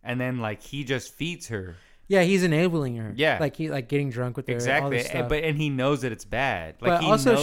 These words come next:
Speaker 1: that
Speaker 2: she's
Speaker 1: it's
Speaker 2: like,
Speaker 1: not
Speaker 2: you know,
Speaker 1: cool.
Speaker 2: it's not like he makes her
Speaker 1: Of
Speaker 2: do
Speaker 1: course,
Speaker 2: anything, you
Speaker 1: of
Speaker 2: know?
Speaker 1: course.
Speaker 2: But she's
Speaker 1: I,
Speaker 2: kinda
Speaker 1: I'm not
Speaker 2: going
Speaker 1: saying
Speaker 2: to
Speaker 1: it's
Speaker 2: him.
Speaker 1: like, but, but he's, I mean, yeah, he's, it's like,
Speaker 2: But he
Speaker 1: it's,
Speaker 2: should know better,
Speaker 1: that's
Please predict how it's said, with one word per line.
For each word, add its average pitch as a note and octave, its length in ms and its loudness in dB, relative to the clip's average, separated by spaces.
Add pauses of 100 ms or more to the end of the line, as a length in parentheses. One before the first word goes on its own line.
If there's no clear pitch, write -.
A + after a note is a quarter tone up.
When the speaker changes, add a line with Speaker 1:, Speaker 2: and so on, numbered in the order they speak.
Speaker 1:
that A3 60 -2
Speaker 2:
she's G#3+ 160 2
Speaker 1:
it's F3 40 -2
Speaker 2:
like, D#3 160 4
Speaker 1:
not A2 80 -6
Speaker 2:
you A#3+ 80 -2
know, D#3 240 2
Speaker 1:
cool. F#2+ 100 -6
Speaker 2:
it's F#3 140 -6
not F#3 160 0
like C3+ 180 -4
he D#3 140 -6
makes C3 400 -6
her B2 160 -6 (100)
Speaker 1:
Of E3 120 -2
Speaker 2:
do E3 80 4
Speaker 1:
course, D#3 120 6
Speaker 2:
anything, C#3+ 260 0
you D3 80 0
Speaker 1:
of C#3+ 40 0
Speaker 2:
know? D3 120 2
Speaker 1:
course. G#2+ 440 -2
Speaker 2:
But E3 180 4
she's G3+ 240 0
Speaker 1:
I, D#3 60 0
Speaker 2:
kinda G3+ 120 6
Speaker 1:
I'm F#3+ 60 6
not G3 80 6
Speaker 2:
going F3 160 8
Speaker 1:
saying D#3+ 120 4
Speaker 2:
to D3+ 80 4
Speaker 1:
it's D#3 100 2
Speaker 2:
him. C#3 120 4
Speaker 1:
like, D#3 120 -6
but, C#3 220 -2
but C#3+ 160 0
he's, C#3+ 340 -4
I C#3 60 -4
mean, C3+ 280 -2
yeah, C3+ 280 -4
he's, C3 260 -8
it's B2 240 -10
like, C#3 160 -4 (220)
Speaker 2:
But F3 120 4
he G#3+ 100 2
Speaker 1:
it's, - 80 0
Speaker 2:
should G3+ 120 2
know E3+ 180 6
better, B2+ 260 0
Speaker 1:
that's A#2+ 100 -6